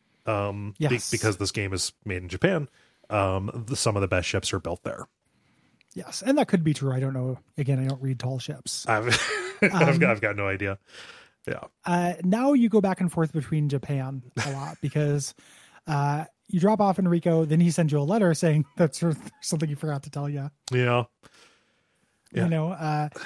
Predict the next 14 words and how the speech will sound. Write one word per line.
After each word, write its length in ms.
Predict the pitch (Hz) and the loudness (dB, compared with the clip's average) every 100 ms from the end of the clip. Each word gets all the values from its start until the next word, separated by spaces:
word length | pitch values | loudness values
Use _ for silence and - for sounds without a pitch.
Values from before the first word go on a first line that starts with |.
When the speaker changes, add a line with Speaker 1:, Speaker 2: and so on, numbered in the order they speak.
| - - - | -18 -20 -4
Speaker 2:
his 140 | 165 | -4
studies 240 | - 175 180 | 2 4 4
have 80 | 156 | 2
revealed 320 | 151 151 147 | 0 0 -2
something 140 | 147 | -2
important. 480 | 135 180 262 160 180 - _ _ _ | -4 -2 -4 -2 -4 -8 _ _ _
When 140 | - 165 | -2 0
you 60 | |
go 120 | 151 151 | 2 2
back, 280 | 175 160 - _ _ _ _ _ _ _ _ _ _ _ - - | 0 0 -6 _ _ _ _ _ _ _ _ _ _ _ -20 -4
he 80 | 147 | -2
says, 360 | 156 143 139 - - - - - | 0 -2 -4 -12 -20 -20 -20 -4
"Hey, 360 | 254 175 147 - | 2 4 2 -4
uh, 340 | 151 147 147 | -4 -2 -4